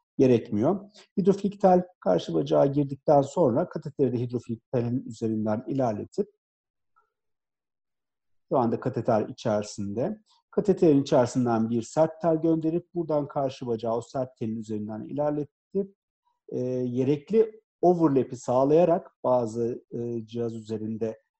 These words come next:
m, noktalar var. Ona bağlı olarak gerekli overlap sağlandıktan sonra karşı bacak açılıyor. Ve bu aşamadan sonra da, e, ana gövdenin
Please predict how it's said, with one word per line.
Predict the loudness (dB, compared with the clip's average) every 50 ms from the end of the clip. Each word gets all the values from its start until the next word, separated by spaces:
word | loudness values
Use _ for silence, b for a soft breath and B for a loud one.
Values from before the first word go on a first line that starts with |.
| _ _ _ _ -10 -6
m, | -6 -4 -4 -4 -6 -8 -8 -10 -8 -6 -2
noktalar | 0 0 -2 -2 -2 0 0 2 2 2 0
var. | 0 0 -2 -2 -4 -10 _ _ _ _
Ona | -2 -2 0 0 2
bağlı | 2 2 2 2
olarak | 0 -2 -4
gerekli | -2 -2 -2 -2 -2 -4 -4
overlap | -4 -2 -2 -4 -4 -6 -2
sağlandıktan | 0 2 2 4 2 2 0 -4 -6 -6 -6 -6
sonra | -4 -4 -6 -6 -2
karşı | 0 0 0 0 -2 -4 -6
bacak | -4 -4 -4 -6 -6 -8
açılıyor. | -12 -12 -12 -14 -12 -6 -4 -4 -4 -4 -6 _ _ _ _ _ _ _ _ _ _ _ _ _ _ _ _ _ _
Ve | -8 -6 -6 0
bu | 2 4 4
aşamadan | 4 2 0 -2 -2 -2 -2 -4 -4
sonra | -6 0 0 2 2 2 0 -2 -2
da, | -2 -2 -2 -4 _ b b b b b b _ -6
e, | -4 -4 -2 -4 -4 -2 0
ana | 4 4 6
gövdenin | 4 6 4 4 2 2 0 -2 -2 -2 -2 -4